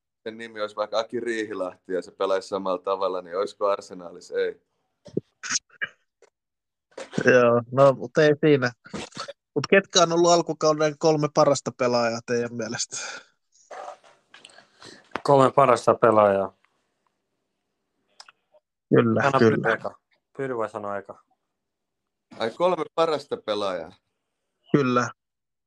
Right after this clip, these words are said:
Speaker 1: En mä tiedä, mä oon kattonut niin heikosti kaikkia. Mä esim Liverpoolin pelejä oon nähnyt yhtään.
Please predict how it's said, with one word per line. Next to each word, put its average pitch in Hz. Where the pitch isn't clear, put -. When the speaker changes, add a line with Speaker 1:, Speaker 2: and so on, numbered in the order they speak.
Speaker 1:
En 123
mä 143
tiedä, 143
mä 123
oon 135
kattonut 139
niin 120
heikosti 123
kaikkia. 101
Mä 127
esim 151
Liverpoolin 131
pelejä 120
oon 117
nähnyt 120
yhtään. 95